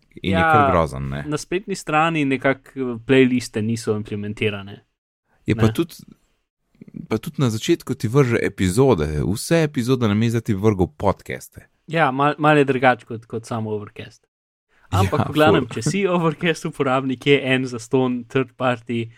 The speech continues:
Speaker 2: menu bar app na GitHubu, ki ga lahko inštaliraš in
Speaker 1: Mhm.
Speaker 2: dobiš Overcast v menu baru. Um,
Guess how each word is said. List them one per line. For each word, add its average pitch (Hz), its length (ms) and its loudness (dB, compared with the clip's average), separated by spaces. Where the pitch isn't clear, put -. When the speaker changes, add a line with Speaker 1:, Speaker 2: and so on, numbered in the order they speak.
Speaker 2:
menu 117 340 0
bar 113 320 2
app 117 280 0
na 117 120 -6
GitHubu, 135 560 -2
ki 120 140 -12
ga 113 140 -12
lahko - 240 -12
inštaliraš 127 600 0
in 95 180 6
Speaker 1:
Mhm. 95 40 6
Speaker 2:
dobiš 117 500 0
Overcast 110 720 -4
v 98 380 -6
menu 117 240 0
baru. 156 480 2
Um, 120 520 -4